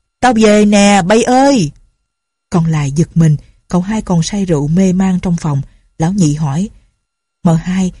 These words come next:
lát nữa ăn nói làm sao?" Con Lai lính quýnh, "Nguy quá, cứ đổ lỗi cho chồng tôi là xong.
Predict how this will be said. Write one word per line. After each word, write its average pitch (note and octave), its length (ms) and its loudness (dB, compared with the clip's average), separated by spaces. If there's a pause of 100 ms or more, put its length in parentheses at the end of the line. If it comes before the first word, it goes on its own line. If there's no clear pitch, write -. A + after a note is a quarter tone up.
(160)
lát C4 200 -4
nữa E3+ 100 0
ăn F#3+ 220 0
nói G3 160 -2
làm G#3 160 -2
sao?" G3 360 -4 (480)
Con D#3+ 160 0
Lai C#3+ 220 -2
lính E3 260 0
quýnh, G#3 260 0 (400)
"Nguy F#3 160 4
quá, G3 300 -4 (680)
cứ G#3+ 140 0
đổ F#3 160 0
lỗi E3 200 0
cho G3+ 180 -4
chồng E3+ 240 -2
tôi F#3+ 140 -2
là E3 120 -2
xong. G3 280 -4